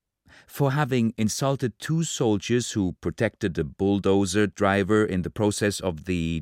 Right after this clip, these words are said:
demolition of Palestinian houses, he had already been found guilty. All over the world,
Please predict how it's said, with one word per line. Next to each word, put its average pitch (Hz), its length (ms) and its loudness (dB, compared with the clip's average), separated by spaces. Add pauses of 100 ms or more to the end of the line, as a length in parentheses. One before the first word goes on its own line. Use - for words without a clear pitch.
demolition 98 540 0
of 80 240 -4 (260)
Palestinian 104 480 0
houses, 101 600 0
he 135 240 -2
had 127 300 -2 (520)
already 123 560 2
been 95 340 2
found 98 480 -2 (180)
guilty. 101 540 -2 (880)
All 127 340 0
over 143 280 4
the 87 120 0
world, 85 440 0